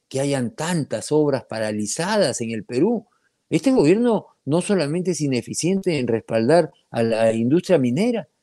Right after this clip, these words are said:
sino que están paralizados, creo que son dos mil trescientos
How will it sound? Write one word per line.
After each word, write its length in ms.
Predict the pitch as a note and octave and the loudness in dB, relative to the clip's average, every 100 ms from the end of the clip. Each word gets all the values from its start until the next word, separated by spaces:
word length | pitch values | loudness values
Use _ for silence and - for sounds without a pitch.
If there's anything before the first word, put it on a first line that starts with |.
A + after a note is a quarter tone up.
| _ | _
sino 380 | - C3 B2+ B2 | -6 -2 0 -2
que 360 | - A#2 G#2+ - | 0 -2 -2 -4
están 400 | - - G3 A3 | -2 0 2 0
paralizados, 840 | A3+ F#3 B2+ A2+ - G3+ A3+ A3 - _ | 2 4 4 2 0 2 4 2 0 _
creo 220 | - F3 F#3+ | 0 2 2
que 120 | D3+ | -2
son 220 | F#3+ G3 | -2 0
dos 180 | F3 C3 | 2 2
mil 240 | F3+ G#3+ | 0 -2
trescientos 580 | - D3 - G#3 G3+ F3+ | -2 -4 -2 -4 -2 -6